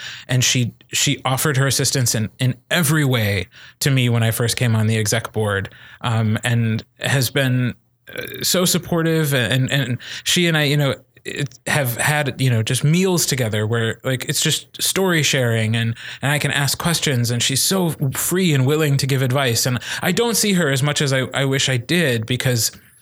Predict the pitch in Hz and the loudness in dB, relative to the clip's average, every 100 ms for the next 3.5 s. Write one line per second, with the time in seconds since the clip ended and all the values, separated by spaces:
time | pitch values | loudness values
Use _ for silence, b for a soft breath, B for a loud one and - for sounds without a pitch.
0 | B - 147 135 131 127 - - 165 156 | B 0 2 2 0 -2 -2 -2 0 0
1 | 135 127 151 170 - 147 139 120 113 - | 0 0 0 0 0 0 0 0 -2 -2
2 | 110 - 165 156 151 139 123 120 127 123 | -4 -2 -2 0 0 0 0 -2 -2 0
3 | 120 113 107 131 110 | 0 0 0 0 -2